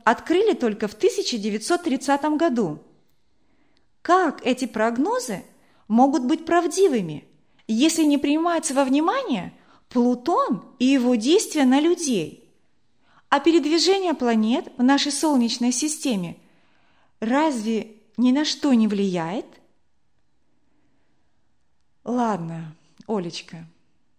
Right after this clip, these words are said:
я подумаю. Спасибо", устало ответила Вера. Идя домой, она время от времени мысленно возвращалась к разговору с Олей.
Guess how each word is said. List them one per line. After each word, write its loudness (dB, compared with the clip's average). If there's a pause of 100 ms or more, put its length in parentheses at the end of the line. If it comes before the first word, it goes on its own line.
(160)
я -2
подумаю. -10 (340)
Спасибо", -6 (760)
устало 0
ответила -6
Вера. -10 (1500)
Идя 0
домой, -2 (460)
она -2
время -2
от -8
времени -6
мысленно -6
возвращалась -6
к -18
разговору -6
с -10
Олей. -12